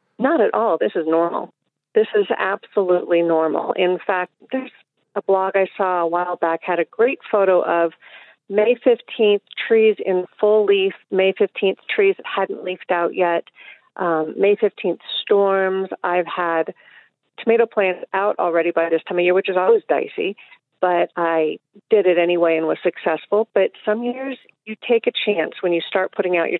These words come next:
tender annuals at this time of year. Better to go ahead and plant cold hardy perennials, perennials that have been already hardened off to the weather. It's a really good time to plant those and to plant trees. Uh, you want to make sure you're not working your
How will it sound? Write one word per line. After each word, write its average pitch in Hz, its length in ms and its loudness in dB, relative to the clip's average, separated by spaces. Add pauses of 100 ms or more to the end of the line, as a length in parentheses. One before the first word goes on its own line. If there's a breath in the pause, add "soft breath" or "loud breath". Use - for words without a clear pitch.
tender 170 300 0
annuals 165 520 0
at - 100 -4
this 151 200 -4
time 151 160 -4
of 156 80 -8
year. - 260 -6 (380)
Better 233 320 4
to 185 480 2
go 208 120 4
ahead 190 200 2
and 175 120 -4
plant 180 360 -2 (260)
cold 202 240 -2
hardy 165 260 -2
perennials, 185 600 0 (240)
perennials 180 400 0
that 165 60 -6
have 165 160 -4
been 165 420 2 (180)
already 170 320 0
hardened 175 420 -2
off 156 260 -2 (160)
to 180 100 4
the 170 80 4
weather. 165 460 2 (100)
It's 214 180 2
a 160 40 -12
really 196 260 2
good - 200 -4
time 170 320 -4
to 175 60 -12
plant - 400 -4
those 180 360 4
and 165 200 -10
to - 180 -20
plant 165 240 -6 (140)
trees. 180 440 -4 (540 loud breath)
Uh, 180 140 -2
you 165 160 2
want 165 80 4
to 160 80 0
make 160 200 -6
sure 190 120 4
you're 175 100 0
not 170 220 2
working 170 280 0
your 175 120 -10